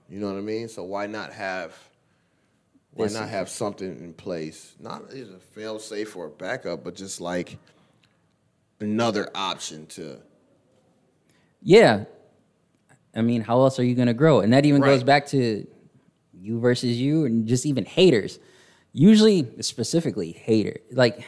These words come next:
Speaker 2: I hate saying haters, but a person that hates, they're, to some degree, they hate because they have closed themselves off,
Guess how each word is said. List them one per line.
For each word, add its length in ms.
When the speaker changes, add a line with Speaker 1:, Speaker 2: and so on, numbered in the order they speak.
Speaker 2:
I 40
hate 260
saying 240
haters, 340
but 240
a 80
person 360
that 140
hates, 440
they're, 380
to 180
some 300
degree, 680
they 200
hate 440
because 400
they 160
have 260
closed 280
themselves 400
off, 360